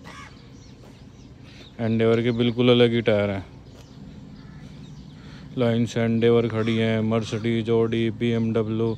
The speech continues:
सब खड़ी हैं। और भाई साहब, ये देखो पूरा दिखाते हुए बेहतरीन, ये लाइन से ए सिक्स, ए सिक्स, ए सिक्स खड़ी हैं भाई साहब, new shape, old shape सारी खड़ी हैं ए सिक्स में। और बीएमडब्ल्यू भी new shape खड़ी है।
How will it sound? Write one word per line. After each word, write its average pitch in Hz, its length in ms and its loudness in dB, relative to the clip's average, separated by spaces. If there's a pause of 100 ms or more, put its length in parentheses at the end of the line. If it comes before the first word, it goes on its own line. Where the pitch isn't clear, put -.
(500)
सब 120 180 2
खड़ी 113 300 0
हैं। 95 180 -4 (920)
और 110 160 -2
भाई 107 240 -2
साहब, 113 160 -4
ये 113 140 0
देखो 110 320 -2
पूरा 120 320 -2 (1000)
दिखाते 117 460 -2
हुए 127 160 2 (320)
बेहतरीन, 117 540 0 (680)
ये 120 100 0
लाइन 113 320 2
से 120 260 -2
ए 127 160 2
सिक्स, - 300 -6
ए 120 220 -2
सिक्स, - 280 -8
ए 120 220 -2
सिक्स - 280 -6
खड़ी 110 260 -4
हैं 107 140 -4 (540)
भाई 107 100 -2
साहब, 110 200 -6
new 117 280 0
shape, 110 300 -4
old 110 240 0
shape 113 200 -6
सारी 110 320 -4
खड़ी 110 260 -4
हैं 104 160 -6 (400)
ए 120 140 -2
सिक्स - 260 -10
में। 104 160 -6 (200)
और 113 180 -4
बीएमडब्ल्यू 117 680 0
भी 113 140 -4
new 113 220 0
shape 110 260 -8
खड़ी 104 180 -6
है। 95 120 -8